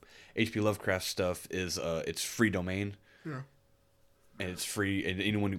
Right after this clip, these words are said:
Speaker 1: but once they finished all of H P stuff, they wanted to keep doing it, and they started putting a bunch of stuff behind a paywall, and they turned it into their, which is fine, you know, do what you gotta do, but
Speaker 2: We stopped listening.
Speaker 1: yeah, uh, the only thing I really cared about was, uh,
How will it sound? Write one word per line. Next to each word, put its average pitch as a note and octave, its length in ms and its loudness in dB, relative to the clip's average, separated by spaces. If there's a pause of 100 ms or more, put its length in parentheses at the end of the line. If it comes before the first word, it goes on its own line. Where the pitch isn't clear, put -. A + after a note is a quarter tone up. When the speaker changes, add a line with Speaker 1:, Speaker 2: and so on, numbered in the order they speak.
Speaker 1:
but G2 160 4
once A2 340 4
they G2+ 160 6
finished A#2+ 440 4
all G#2 180 6
of G2 140 2
H G#2 240 2
P A2+ 120 2
stuff, G2 280 0
they F#2+ 100 0
wanted F#2+ 280 2
to F2+ 60 -2
keep F#2+ 300 -6
doing A2 300 6
it, F#2 160 0 (440)
and G#2 220 2
they G2+ 80 6
started F#2 380 2
putting F#2+ 260 0
a F#2 60 2
bunch F2 260 -2
of - 80 -8
stuff - 180 -6
behind E2+ 280 -4
a - 20 -10
paywall, E2 540 0
and E2 120 -2
they F2 80 0
turned F#2 280 -2
it F2+ 100 -2
into F2 400 -4
their, D#2+ 220 -2
which D3 260 4
is G#3 100 2
fine, G2 300 4
you G2+ 100 0
know, E2+ 100 -2
do G2+ 100 0
what A2+ 120 2
you G#2+ 80 -4
gotta G2+ 200 4
do, F2+ 320 0 (760)
but F2+ 320 4
Speaker 2:
We - 100 -10
stopped - 280 -12
listening. - 280 -14 (220)
Speaker 1:
yeah, D2+ 320 -2 (140)
uh, F#2+ 160 2
the A2+ 80 8
only A#2+ 120 8
thing A2 120 6
I F#2+ 60 6
really F#2 200 4
cared F#2 240 2
about E2 320 0
was, D2+ 560 -2
uh, C#2+ 300 -4